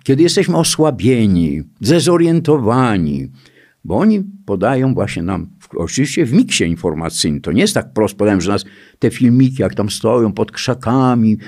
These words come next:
nienakarmieni, biedni, tacy opuszczeni. Myśli pan, że to ktoś dał im tam ka-, tego telefon, żeby to nagrali, żeby umieścił to jeszcze na Facebooku czy na jakimś tam Telegramie?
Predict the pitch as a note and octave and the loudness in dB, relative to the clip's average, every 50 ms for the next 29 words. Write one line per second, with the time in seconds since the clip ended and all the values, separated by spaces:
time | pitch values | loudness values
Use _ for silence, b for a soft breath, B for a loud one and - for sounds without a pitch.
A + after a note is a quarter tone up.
0 | B - B2+ D3 D3+ D#3 D#3 C#3 C3 D3+ D#3 C#3+ B2 G#2+ A2+ C#3 D3 C#3+ C3 B2 | B -2 2 2 4 2 2 0 0 0 0 2 2 2 4 4 4 4 2 2
1 | B2 A2+ F#2+ D#2+ F#2 A#2+ D#3+ E3 E3+ - - A#2+ C3+ A#2 C3+ C#3+ D3 - - D#3+ | 0 -2 -4 -2 0 2 2 4 4 2 2 2 0 0 0 0 0 2 2 2
2 | D3+ D#3 - E3+ E3 D3+ - - - - - - - D3 E3+ E3 E3 D#3 D3+ D#3 | 2 2 0 -4 -6 -6 -6 -8 -12 -14 -10 -4 -2 0 0 0 0 -2 -2 -4
3 | D3+ b b b b b b b b b - B2 A#2+ - B2+ - A2+ A#2 A2 F2+ | -4 b b b b b b b b b -6 -6 -4 -4 -4 -2 -2 0 0 -2
4 | F#2+ - - G2 - - A#2 A2 F#2 F2 G#2 B2 B2 A2 G2+ F#2 F#2+ F2+ F2+ - | -2 -6 -8 -10 -6 -4 -4 -2 -2 -2 -2 0 0 0 0 -2 -2 -4 -4 -6
5 | F2+ - - E2+ - A2 F#2+ E2+ F#2 E2+ - F2+ G2+ - - A2+ F2+ F#2+ E2+ F2+ | -6 -6 -6 -4 -4 -4 -2 -2 -4 -4 -4 -4 -4 -4 -4 -6 -6 -6 -6 -6
6 | F2 - F#2+ F2 E2 - - - - B2+ F#3 G3 F3 G#2+ E2+ F#2+ D#2+ E2 F2+ F2+ | -6 -6 -4 -6 -6 -6 -6 -6 -4 -4 -2 -2 -2 -2 -2 -4 -4 -4 -4 -2
7 | F#2+ A#2 B2+ B2 - - A#2 F#2+ - G2+ F#2+ - B B B B A#2 G#2+ - - | 0 0 0 0 -2 -4 -6 -4 -2 -2 -4 -4 B B B B -2 -2 0 -2
8 | - G2 F2+ F#2 F#2 E2+ E2 - - G2+ F#2+ F2+ - - A2 B2+ B2+ A#2 - - | -4 -4 -4 -4 -6 -6 -6 -4 -4 -4 -4 -4 -6 -6 -6 -6 -6 -8 -10 -8
9 | - G2+ G2+ D#2+ - F2+ - - F#2+ E2+ E2 - F2+ E2+ D#2+ C#2+ D#2 - B2+ E3+ | -8 -8 -8 -8 -10 -10 -8 -8 -8 -6 -4 -4 -4 -4 -4 -4 -4 -4 -4 -2
10 | A3 D4+ D4 D4+ | -2 0 0 -2